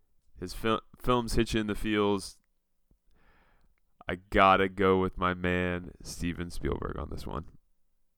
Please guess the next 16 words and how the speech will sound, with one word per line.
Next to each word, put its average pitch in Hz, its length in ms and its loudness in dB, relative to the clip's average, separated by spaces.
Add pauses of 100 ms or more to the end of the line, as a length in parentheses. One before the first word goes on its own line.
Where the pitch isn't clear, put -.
(580)
Uh, 87 380 0 (480)
there's 113 200 -2
just 113 140 -2
something 117 260 -2
about 104 220 4
his 98 160 -2
movies, 92 380 -4
man, 90 360 -6 (200)
uh, 82 380 -4 (280)
that 85 140 -16
just, - 220 -14 (540)
I 92 100 2
don't 98 120 2
know, 92 160 0
they 90 80 -4
bring, 95 340 -6